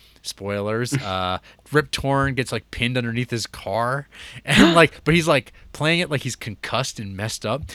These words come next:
Speaker 1: and, like, Jim
Speaker 2: <laughs>
Speaker 1: Brown walks over to him, and he's like, "Get me outta here! Get me outta here!"
Speaker 2: <laughs>
Speaker 1: N-word.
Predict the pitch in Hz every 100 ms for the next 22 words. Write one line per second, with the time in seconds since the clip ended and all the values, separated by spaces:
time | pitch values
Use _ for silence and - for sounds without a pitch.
0 | - - 131 117 110 - 107 104 107 104
1 | 95 101 95 - 101 95 98 98 104 113
2 | - - - 113 123 101 95 - - 139
3 | 170 160 160 165 127 143 135 107 - -
4 | - 165 175 160 147 131 131 120 104 -
5 | 143 143 127 139 151